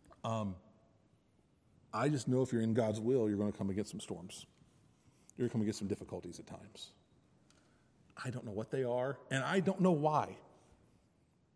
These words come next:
We can pretend we know why good things, bad things happen to good people and good things happen to bad people. We really don't know. The book of Job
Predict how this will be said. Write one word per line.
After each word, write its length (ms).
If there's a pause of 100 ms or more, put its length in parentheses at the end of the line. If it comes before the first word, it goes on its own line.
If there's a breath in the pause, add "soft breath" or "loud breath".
(160)
We 120
can 120
pretend 300
we 80
know 140
why 240
good 200
things, 240
bad 180
things 140
happen 180
to 60
good 160
people 280
and 100
good 100
things 140
happen 140
to 60
bad 200
people. 160
We 160
really 260
don't 240
know. 340 (760 soft breath)
The 60
book 160
of 100
Job 400